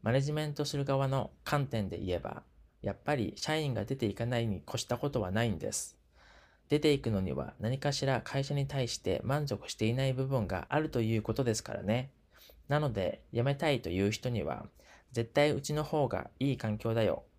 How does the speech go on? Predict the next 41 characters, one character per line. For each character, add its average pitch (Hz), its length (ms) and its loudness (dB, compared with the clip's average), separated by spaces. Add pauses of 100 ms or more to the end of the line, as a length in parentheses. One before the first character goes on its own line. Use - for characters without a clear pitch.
(140)
と 143 120 4
は 104 240 4
伝 113 240 0
え 110 60 2
て 110 120 -2
い 95 80 0
ま 92 180 -2
す。 - 260 -8 (500)
た 156 120 0
だ、 110 280 2
若 113 220 0
い 147 100 4
メ 135 120 2
ン 135 120 0
バ 101 180 2
ー - 20 -2
が 60 260 -2 (380)
外 - 280 2
に 117 120 2
出 123 100 2
て 110 120 0
み 95 120 0
た 131 160 2
い 110 140 0
と - 180 -2
思 123 220 2
う 117 40 0
の 92 100 -2
も 71 280 -2 (120)
当 131 200 4
然 135 240 2
の 131 80 2
欲 123 220 0
求 127 160 0
だ 131 100 2
と - 260 0
考 117 220 -2
え 113 120 0
て 92 140 -6
い 87 60 -8
て、 - 320 -6